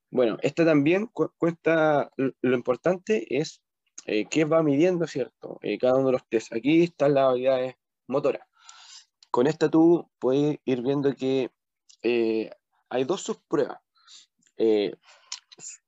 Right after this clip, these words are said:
dentro del Bruniski o Serowski o el boc dos, sus pruebas con motora, motoras gruesas y sus pruebas de motoras finas. Por ejemplo, dentro de las gruesas está la coordinación bilateral,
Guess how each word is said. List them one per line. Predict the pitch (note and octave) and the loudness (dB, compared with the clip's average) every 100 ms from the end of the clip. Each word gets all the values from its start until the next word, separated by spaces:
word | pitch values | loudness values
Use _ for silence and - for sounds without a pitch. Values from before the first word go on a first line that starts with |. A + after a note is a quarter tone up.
| _ | _
dentro | B2+ B2+ C#3+ | -2 2 4
del | C3+ | 6
Bruniski | C3 D3 D3 | 4 4 2
o | |
Serowski | C#3 D3 - - - - _ - | 2 4 2 -2 -20 -20 _ 2
o | A#2 | 4
el | |
boc | A#2 C3 | 4 2
dos, | - A#2 - _ | 2 2 0 _
sus | - A2+ | -10 -6
pruebas | - C3 | 0 0
con | - B2 | 0 0
motora, | A#2 B2 A#2+ A2+ G#2+ - _ _ _ _ _ | 4 4 4 4 0 -8 _ _ _ _ _
motoras | G#2+ G#2 A2+ G#2+ | -4 -2 -2 0
gruesas | B2+ G3 - A#3+ - _ _ _ _ _ _ _ _ _ _ _ _ _ - | 2 0 -2 -6 -10 _ _ _ _ _ _ _ _ _ _ _ _ _ 0
y | C#3 C#3+ - | 2 2 -2
sus | - - | -12 -6
pruebas | C#3 D3 | -2 0
de | C3 | 0
motoras | B2+ A#2+ C3 - | -2 -2 -4 -4
finas. | - C#3 A2 - _ _ _ - | -4 -2 -4 -12 _ _ _ -6
Por | B2+ | -4
ejemplo, | D#3+ C3 A#2 | -2 -2 -2
dentro | C3+ E3+ F3+ | -2 -2 0
de | |
las | F3+ F3+ | 0 -2
gruesas | F3 E3+ - E3+ F3 _ | -2 -2 -2 -6 -8 _
está | - - B2+ | -20 -8 -6
la | C3 B2+ | -4 -4
coordinación | B2 A2+ A#2 - A#2+ | -6 -6 -8 -8 -6
bilateral, | A2 G#2+ G#2+ B2+ E3 | -4 -4 -4 -4 -4